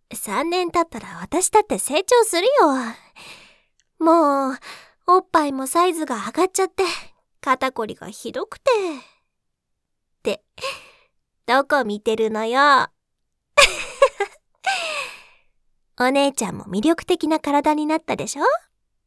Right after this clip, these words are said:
<laughs> 顔真っ赤にして面白い。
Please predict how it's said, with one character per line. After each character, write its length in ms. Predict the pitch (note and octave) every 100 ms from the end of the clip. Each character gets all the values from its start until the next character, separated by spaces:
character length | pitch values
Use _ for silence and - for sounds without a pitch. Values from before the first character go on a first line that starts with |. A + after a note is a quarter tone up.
| _ _ _
<laughs> 400 | A#4+ G4+ G#4 C#5 _ _ _ _ _ _ - - - - _ _ _
顔 300 | - D4+ D#4+
真 160 | D#4 D#4
っ 40 |
赤 260 | D#4 E4 E4+
に 160 | D#4+ D4+
し 100 | -
て 160 | C4
面 260 | C4 C#4+ E4+
白 580 | - A4+ A#4 A#4 A#4+
い。 100 | B4+